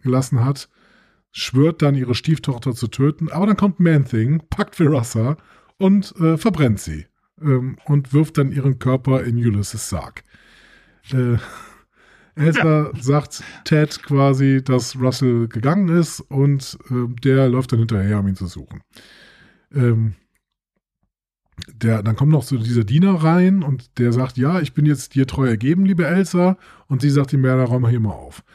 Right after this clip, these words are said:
Speaker 1: Sie setzt sich auf den Stuhl, äh, hält den Blattstuhl in der Hand und in dem Moment, ähm, wird alles bunt. So. Und dann sehen wir noch, am nächsten Morgen erwacht Russell in menschlicher Form, ähm,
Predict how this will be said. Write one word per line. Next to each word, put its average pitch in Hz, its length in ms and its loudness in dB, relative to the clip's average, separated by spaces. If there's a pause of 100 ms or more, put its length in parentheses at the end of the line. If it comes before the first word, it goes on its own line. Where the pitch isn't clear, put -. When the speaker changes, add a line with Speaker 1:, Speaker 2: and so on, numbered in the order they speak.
(300)
Speaker 1:
Sie 120 140 -6
setzt 156 220 0
sich 143 120 0
auf 127 80 -2
den 117 80 -2
Stuhl, 185 520 0
äh, 123 200 0
hält 139 160 2
den 127 120 0
Blattstuhl 151 360 0
in 143 60 2
der 131 140 2
Hand 147 180 0
und 113 180 -8
in 117 180 -4
dem 123 140 0
Moment, 127 400 -2 (600)
ähm, 113 460 2 (180)
wird 123 500 0
alles 113 640 0
bunt. 98 760 0 (560)
So. 78 420 -6 (1040)
Und 110 100 -4
dann 101 80 4
sehen 131 160 2
wir 139 80 4
noch, 117 160 -2
am 95 120 -2
nächsten 98 300 -2
Morgen 127 320 0
erwacht 101 380 -4
Russell 110 340 0
in 95 80 0
menschlicher 92 380 -2
Form, 123 480 -2
ähm, 101 400 0